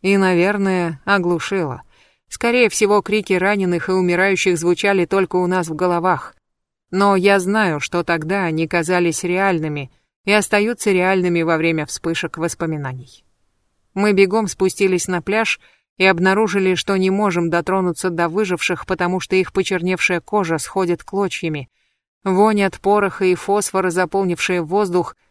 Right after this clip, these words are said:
разъедала наши лёгкие, но даже она не могла перебить запах обожжённой плоти.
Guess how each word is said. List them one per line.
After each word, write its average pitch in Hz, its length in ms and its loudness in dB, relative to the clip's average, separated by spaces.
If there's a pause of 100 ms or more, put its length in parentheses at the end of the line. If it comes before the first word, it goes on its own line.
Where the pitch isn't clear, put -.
(120)
разъедала 190 720 2
наши 180 360 -2
лёгкие, 175 720 -4
но 190 160 -2
даже 196 280 2
она 196 280 0
не 165 100 0
могла 160 320 0
перебить 165 480 -2
запах 175 380 -4
обожжённой 160 640 -2
плоти. 165 500 -6